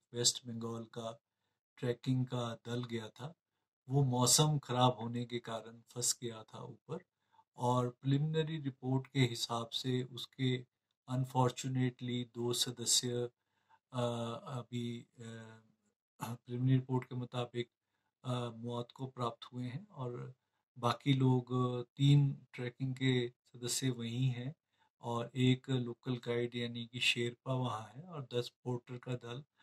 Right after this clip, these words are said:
वहाँ है। उनको निकालने के लिए हम लोगों ने अपना rescue effort, अ, इंतज़ाम पूरा कर दिया है। इसमें हमारे आईटीबीपी के जवान,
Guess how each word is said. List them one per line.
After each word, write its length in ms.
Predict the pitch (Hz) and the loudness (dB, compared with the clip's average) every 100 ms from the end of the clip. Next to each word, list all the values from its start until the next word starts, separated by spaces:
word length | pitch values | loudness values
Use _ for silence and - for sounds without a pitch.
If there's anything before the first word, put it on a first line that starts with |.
| - _ - | -20 _ 0
वहाँ 480 | 120 110 113 110 - - | 6 8 6 4 -2 -14
है। 200 | 110 110 _ _ _ _ _ | -12 -12 _ _ _ _ _
उनको 640 | 156 180 - 202 196 190 - _ _ - | -6 -6 -4 2 8 8 6 _ _ -2
निकालने 640 | 123 - 123 123 139 170 | -2 2 4 6 6 6
के 240 | 175 170 165 | 2 4 4
लिए 560 | 160 156 151 151 147 - | 4 2 4 4 2 -2
हम 200 | 127 135 | -2 0
लोगों 360 | 135 135 131 139 | -2 -4 -6 -8
ने 340 | 139 135 135 - _ _ _ | -4 -6 -6 -12 _ _ _
अपना 420 | 127 - 131 131 | -12 -4 2 2
rescue 500 | 123 123 - - 151 | 2 0 -2 -2 2
effort, 540 | 143 127 135 131 123 135 127 120 - _ _ _ _ | 4 2 -2 -2 0 0 0 -2 -6 _ _ _ _
अ, 420 | 135 127 120 117 - | -4 -2 -2 -6 -10
इंतज़ाम 640 | 120 120 117 123 127 131 131 - _ _ _ | -12 -12 -2 4 4 4 0 -6 _ _ _
पूरा 220 | 127 127 | -8 -6
कर 200 | 123 127 | -6 -6
दिया 300 | 113 120 127 | -6 -4 -2
है। 200 | 120 151 208 156 | -2 -6 -12 -6
इसमें 600 | 135 151 151 151 156 147 | -4 -2 -2 -2 -2 -4
हमारे 680 | 123 127 131 131 143 139 - _ _ _ _ | -4 2 2 4 4 2 -8 _ _ _ _
आईटीबीपी 840 | 131 135 - 156 139 147 143 151 147 | 4 4 2 -2 4 4 4 -2 -4
के 460 | - 147 143 143 | 4 6 6 2
जवान, 600 | 135 123 117 123 135 151 | -2 -6 2 4 6 4